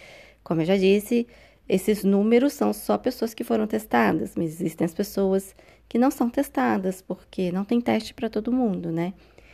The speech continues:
Então, até agora foram dez mil e cem casos que deram positivo, e desses casos, vinte e sete alemães morreram por causa do, de complicações, né, do, do coronavírus.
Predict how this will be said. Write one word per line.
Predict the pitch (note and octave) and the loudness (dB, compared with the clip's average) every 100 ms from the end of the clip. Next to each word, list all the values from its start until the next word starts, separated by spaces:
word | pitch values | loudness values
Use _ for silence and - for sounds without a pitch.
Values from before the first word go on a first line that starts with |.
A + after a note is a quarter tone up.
| - - | -14 -8
Então, | F#3+ F3+ | -4 -4
até | G3 | 0
agora | F#3+ F3+ F#3 | 2 4 2
foram | F#3 F#3 F#3 | 0 -2 0
dez | F3+ F#3 | 0 2
mil | F3+ | 0
e | F#3+ | -2
cem | - G#3+ | -2 -4
casos | - G3 G3 G3 G3 G#3 - - _ | -2 0 2 2 -2 -6 -8 -18 _
que | - G3+ F#3+ F#3 F3+ F3 | -8 -6 -4 -4 -4 -4
deram | F3+ F#3 | -4 -2
positivo, | G3+ A#3+ - - A#3+ B3 D#4 F#4+ - - - - - - | -2 -4 -4 0 0 2 2 2 -2 -20 -20 -20 -8 -2
e | A3 | 0
desses | F#3+ G3+ G3+ G#3+ - C4 B3+ B3 - - - | 6 6 6 4 -2 -2 0 -4 -12 -16 -4
casos, | F#3 F3+ F#3 G#3 G#3 | -2 0 0 0 0
vinte | A3 C4+ | 0 0
e | |
sete | - A3 A#3 - - D4+ C#4 | 0 0 0 -2 -4 0 2
alemães | A#3+ G#3 A#3 G#3+ G3 A3+ C#4+ - - - - _ _ | 2 2 2 2 2 2 0 -6 -20 -20 -20 _ _
morreram | G#3+ B3 C4 G3 F3 F3+ F3 G3 _ _ _ | 0 2 4 2 2 0 -2 -6 _ _ _
por | - G3 F3+ - | -10 -6 -6 -2
causa | E3+ F3 | 0 0
do, | F#3 F3+ F3 F3+ F#3 | 0 0 0 -2 -4
de | G3 G#3+ | -6 -4
complicações, | B3 A#3+ - - - - - | -2 0 0 -2 -2 -6 -6
né, | G#3 G3 | -4 -2
do, | F#3+ F#3 F#3 | -2 -4 -4
do | F3+ | -6
coronavírus. | F#3+ F#3+ F#3 F3+ F3+ E3 E3+ - | -4 0 0 0 0 -2 -6 -8